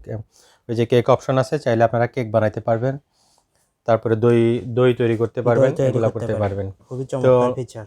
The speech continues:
Speaker 1: ভিউয়ার্স, আহ, এটা হচ্ছে প্রেশার রিলিজ। এখানটা একটু দেখেন, আহ, এটা হচ্ছে ইলেকট্রিক যেহেতু, যেটা যেহেতু প্রেশার কুকার, এখানে প্রেশার রিলিজ, এখানে লেখা আছে ক্লোজ এবং ওপেন। হ্যাঁ, তো এটা আপনারা যখন ব্যবহার করবেন তখন আপনারা বুঝবেন।
Speaker 2: আচ্ছা।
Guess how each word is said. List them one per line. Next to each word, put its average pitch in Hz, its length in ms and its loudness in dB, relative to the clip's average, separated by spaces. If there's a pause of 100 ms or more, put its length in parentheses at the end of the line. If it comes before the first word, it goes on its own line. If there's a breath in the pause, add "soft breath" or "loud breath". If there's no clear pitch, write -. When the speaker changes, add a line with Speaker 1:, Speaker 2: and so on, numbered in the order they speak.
(120)
Speaker 1:
ভিউয়ার্স, 151 440 0
আহ, 123 260 0
এটা 156 220 4
হচ্ছে 170 220 2
প্রেশার 147 380 0
রিলিজ। 107 340 -2
এখানটা 151 360 -4
একটু 160 220 -4
দেখেন, 143 360 -2 (600 soft breath)
আহ, 120 280 2
এটা 135 240 0
হচ্ছে 160 420 0
ইলেকট্রিক 135 340 -4
যেহেতু, 143 340 -2
যেটা 131 200 -4
যেহেতু 139 240 -2
প্রেশার 147 300 -4
কুকার, 127 200 0
এখানে 127 160 0
প্রেশার 131 360 0
রিলিজ, 110 280 0
এখানে 131 200 -2
লেখা 123 280 0
আছে 120 220 -2
ক্লোজ 135 500 0
এবং 131 320 -2
ওপেন। 110 380 -4 (680)
হ্যাঁ, 147 180 -6
তো 131 420 0
এটা 143 220 2
আপনারা 160 280 2
যখন 151 260 -2
ব্যবহার 147 300 0
করবেন 170 240 -4
তখন 139 260 -2
আপনারা 127 260 -2
বুঝবেন। 98 440 -4 (280)
Speaker 2:
আচ্ছা। 117 340 -14